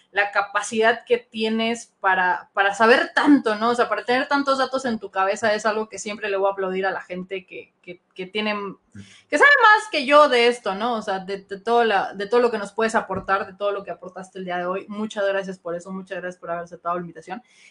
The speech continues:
Espero que no sea la última vez y pues nada,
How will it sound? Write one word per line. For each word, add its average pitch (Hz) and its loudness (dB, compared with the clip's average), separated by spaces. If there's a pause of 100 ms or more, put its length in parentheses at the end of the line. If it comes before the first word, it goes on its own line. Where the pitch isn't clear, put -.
(100)
Espero 247 4
que 240 4
no 247 4
sea 240 4
la 208 4
última 226 -2
vez 262 0 (500)
y 196 0
pues 180 -2
nada, 226 4